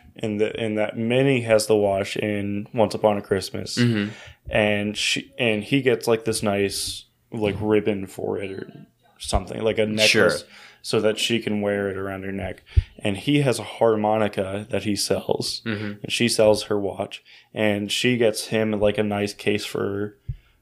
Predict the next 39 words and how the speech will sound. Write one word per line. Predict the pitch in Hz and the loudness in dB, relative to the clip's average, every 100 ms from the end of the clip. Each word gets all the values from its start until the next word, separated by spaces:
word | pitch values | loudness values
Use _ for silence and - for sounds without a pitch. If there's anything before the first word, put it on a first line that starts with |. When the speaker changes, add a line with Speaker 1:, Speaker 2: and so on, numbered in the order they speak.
| _ | _
Speaker 1:
the | 123 | -4
Speaker 2:
His | 117 107 | 0 2
Speaker 1:
harmonica. | 104 101 104 101 117 | 2 2 2 2 -2
Speaker 2:
harmonica, | - | -4
yeah. | 95 | -2
Speaker 1:
It's | 131 | 2
a | 160 | 4
ver-, | 160 156 | 2 2
it's | 143 147 | 0 2
a | |
very | 123 131 123 | 2 2 4
nice | 110 110 113 - | 2 2 2 -2
retelling | 120 117 107 - 107 107 104 | 0 0 0 2 4 4 2
of | 107 | 2
it | 117 - | 0 -4
because, | 113 113 101 101 | -4 -2 -2 0
like, | 101 | -2
Speaker 2:
Sure. | 95 85 82 - - _ | 0 -4 -6 -16 -20 _
Speaker 1:
you | 117 | -2
see | 107 - 117 113 113 101 - | 0 0 2 2 0 -4 -10
her | - 127 117 | -2 0 4
hiding, | 110 110 113 110 | 2 2 0 -2
like, | 107 - | -2 -2
the | |
bills | 104 107 104 110 117 113 - - - | 0 2 4 4 2 0 -2 -2 -2
<laughs> | - 226 - | 0 2 4
and | 208 | 2
stuff. | - 175 151 156 - | 2 2 2 2 -2
Speaker 2:
Oh. | 143 143 139 135 156 | 2 6 6 4 2
Speaker 1:
You're | 160 | 4
like, | 135 135 | 2 2
you, | 143 139 135 | 2 2 0
you | 135 127 | -4 -2
can | 131 120 | 0 2
tell | 123 117 | 2 4
they're | 120 | 2
struggling, | 120 - 117 110 117 117 117 117 | -2 2 4 4 2 2 -2 -2
and | 113 110 | -4 -2
then | 107 104 107 107 | -4 -4 -4 -6